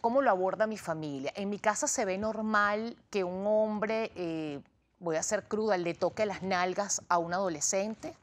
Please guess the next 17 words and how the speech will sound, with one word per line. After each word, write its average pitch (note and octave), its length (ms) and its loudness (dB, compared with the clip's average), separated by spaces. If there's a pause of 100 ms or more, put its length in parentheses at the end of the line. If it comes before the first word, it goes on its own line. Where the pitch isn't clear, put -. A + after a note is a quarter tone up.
(280)
o G3 80 6
a F#3+ 40 10
una F3+ 180 2
niña, A3 520 -2 (280)
que G3 120 0
se G3 160 0
bañe F3+ 320 4
con F3 180 -2
ella, A3 460 0 (360)
que, F#3 640 2 (220)
que G#3 120 2
la F3 120 8
veje A3 520 2
verbalmente, G3+ 1200 0
que F3+ 120 -4
le E3 140 0
diga, F3+ 640 4